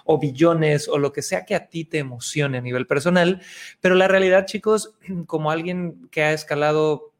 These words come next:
eh, bueno, yo diría escalado más allá de las siete cifras, una empresa, más allá de las seis cifras,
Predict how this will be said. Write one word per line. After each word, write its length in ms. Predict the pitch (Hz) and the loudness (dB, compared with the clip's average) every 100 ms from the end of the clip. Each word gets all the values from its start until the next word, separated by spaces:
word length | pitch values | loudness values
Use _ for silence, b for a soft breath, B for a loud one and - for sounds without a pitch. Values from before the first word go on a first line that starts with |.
| _ | _
eh, 420 | 156 139 131 123 _ _ _ - | -8 -6 -6 -10 _ _ _ -6
bueno, 400 | 175 147 123 - _ _ | -2 -2 -6 -18 _ _
yo 100 | 185 | 2
diría 240 | 185 180 | 4 4
escalado 420 | 175 175 160 185 196 | 2 0 0 2 2
más 200 | 180 175 | 0 0
allá 120 | 170 | 0
de 80 | 165 | 0
las 140 | 151 | -2
siete 240 | 160 160 | -4 -6
cifras, 500 | 151 160 165 160 156 B B B B | -6 -6 -4 -4 -4 B B B B
una 220 | 160 165 | -2 -2
empresa, 560 | 156 180 190 190 180 - | 0 2 2 4 2 2
más 200 | 151 156 | -2 0
allá 120 | 156 | 2
de 60 | 147 | 2
las 180 | 139 131 | 0 -2
seis 220 | 147 139 | -4 -2
cifras, 460 | 151 147 151 151 | -6 -2 0 0